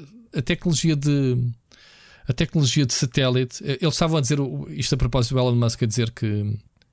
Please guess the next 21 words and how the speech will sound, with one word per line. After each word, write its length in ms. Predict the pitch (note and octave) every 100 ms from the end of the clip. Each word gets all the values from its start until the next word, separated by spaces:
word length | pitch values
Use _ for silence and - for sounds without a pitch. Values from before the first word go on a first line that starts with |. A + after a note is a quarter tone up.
| _
pá, 160 | D3+ C3
a 120 | B2+
gente 180 | B2 A#2+
manda 220 | B2+ B2 B2
para 120 | B2+
aí 80 | B2+
o 40 |
Starlink, 500 | - C3+ C3 C3+ C#3
vocês 220 | C#3 -
tenham 200 | D#3+ E3
cuidado 340 | D3+ F3+ G3 F#3+ -
a 40 | D#3
usar 280 | B2 D3+ D#3+
isso, 260 | D#3+ -
porque, 480 | - A2 - - A#2 - - - - _
eh, 300 | A#2+ A2+ A2+ A#2
a 20 |
Rússia 380 | A2+ B2 - C3
é 60 |
especialista 840 | B2+ - - C3+ C#3 B2+ - D3 D3
em, 720 | E3+ D#3 D3+ D3 D#3 E3